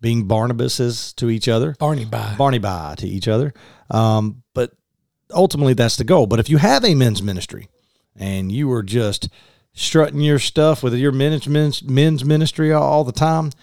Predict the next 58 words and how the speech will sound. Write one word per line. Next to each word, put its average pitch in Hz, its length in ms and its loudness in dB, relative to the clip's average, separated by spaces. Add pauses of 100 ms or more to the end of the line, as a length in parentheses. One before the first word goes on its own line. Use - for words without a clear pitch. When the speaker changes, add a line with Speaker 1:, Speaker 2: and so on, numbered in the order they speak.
(520)
Speaker 1:
and 110 160 0
you 123 80 0
need 170 160 2
a 151 40 0
speaker 143 320 -2
for - 140 -4
one 135 120 2
of 135 60 2
your 123 140 2
events, 117 340 0
we'd 117 180 -4
love 113 320 2
to 104 80 -2
come 113 180 -2
down. 110 300 0
We'd 98 140 -4
love 110 160 -2
to 101 80 -6
talk 120 320 0
to 120 80 -2
you. 120 140 0
We'd 104 140 2
love 107 180 0
to 92 80 -4
see 117 220 0
what 104 180 -4
you're 104 120 0
all 101 120 0
about, 120 380 -2
what 107 180 -6
you're 87 80 -12
doing. 143 500 2 (460)
We 117 100 -4
can 110 120 -4
help 123 200 0
out 120 140 0
with 110 140 -2
any 120 180 2
ideas, 117 380 0
but 131 80 -2
we'd 131 140 -2
love 190 160 -2
to 131 40 -2
speak 226 280 -2
to - 100 -10
y'all. - 240 -12 (480)
We'd 127 100 -4
love 82 200 0
to 117 120 0
stand 117 320 -2
up 135 80 -2
on 139 80 2
stage 127 460 0
and 139 100 -4
speak 135 220 0
Speaker 2:
Yeah. - 60 -16
Speaker 1:
to - 40 -8
f-, - 180 -12